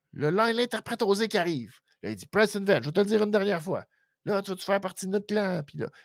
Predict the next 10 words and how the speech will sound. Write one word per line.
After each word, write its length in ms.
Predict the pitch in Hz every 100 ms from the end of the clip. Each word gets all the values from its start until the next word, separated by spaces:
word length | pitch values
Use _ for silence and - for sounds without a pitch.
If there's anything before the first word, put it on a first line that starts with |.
| _
puis 100 | 220
là, 100 | 226
l'autre, 340 | 226 233 214 - _ -
là, 300 | - 196 120
Rouge 400 | 139 233 220 -
arrive. 460 | 139 175 131 92 - _ _ _
Puis 100 | -
là, 20 |
il 40 |
fait, « 80 | 104